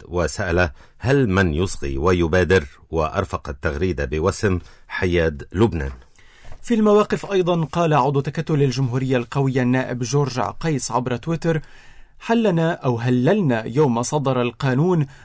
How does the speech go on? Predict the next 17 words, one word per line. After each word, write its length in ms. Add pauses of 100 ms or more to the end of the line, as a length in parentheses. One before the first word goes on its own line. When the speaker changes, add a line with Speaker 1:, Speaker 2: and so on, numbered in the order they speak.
Speaker 2:
رقم 380 (220)
مية 180
وخمسة 280
وسبعين 420
على 220
ألفين 260
وعشرين 500
القاضي 440
بإنشاء 600
الهيئة 340
الوطنية 580
لمكافحة 760
الفساد 600 (320)
بعد 420
طول 400
نضال 480
ومعاناة، 640